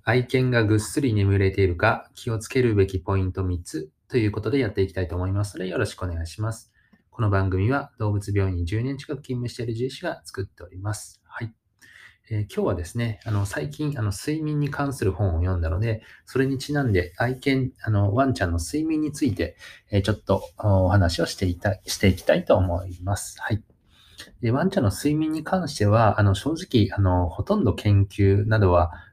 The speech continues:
ないというか、あの、僕たち獣医師でもほとんど、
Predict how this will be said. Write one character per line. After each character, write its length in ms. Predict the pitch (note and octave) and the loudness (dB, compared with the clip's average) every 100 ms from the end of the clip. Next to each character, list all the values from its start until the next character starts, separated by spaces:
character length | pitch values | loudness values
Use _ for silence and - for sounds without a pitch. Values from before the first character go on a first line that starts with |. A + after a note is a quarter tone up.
| - | 2
な 120 | G#2+ | 4
い 100 | G2 | 4
と 100 | - | 4
い 100 | F2 | 2
う 80 | E2 | 4
か、 320 | E2 E2+ - A2+ | 2 0 0 2
あ 60 | |
の、 240 | G2+ F#2 G2 | 4 6 4
僕 180 | G#2 | 2
た 120 | - C#3 | 0 0
ち 200 | A2 F#2 | 2 2
獣 220 | B2 E3+ | 2 0
医 40 | |
師 140 | F3+ - | -2 -4
で 80 | |
も 140 | D3+ D#3 | -4 -2
ほ 100 | A#2+ | -2
と 180 | D3+ C#3 | 2 4
ん 80 | |
ど、 220 | F#2+ E2+ | 4 4